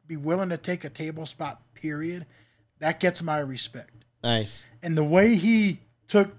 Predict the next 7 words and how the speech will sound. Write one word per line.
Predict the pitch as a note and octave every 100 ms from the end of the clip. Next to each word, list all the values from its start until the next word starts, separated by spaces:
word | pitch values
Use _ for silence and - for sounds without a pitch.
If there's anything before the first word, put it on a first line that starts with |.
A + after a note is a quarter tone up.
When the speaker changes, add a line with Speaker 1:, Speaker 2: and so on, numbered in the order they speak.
| _
Speaker 1:
that, | D#3+ G3+ B3+ - _
that | - G#3+ C4
particular | A#3 G#3+ G#3 G3+ D#3 C#3
one, | B2+ B2+ A#2+ G#2 - _ -
Speaker 2:
Yeah. | B2+ G#2+ G2+ _ _ _ _ _ _ _ _ _ -
Speaker 1:
that | F3+ G#4 A4 _ _ _
takes | - F3+ -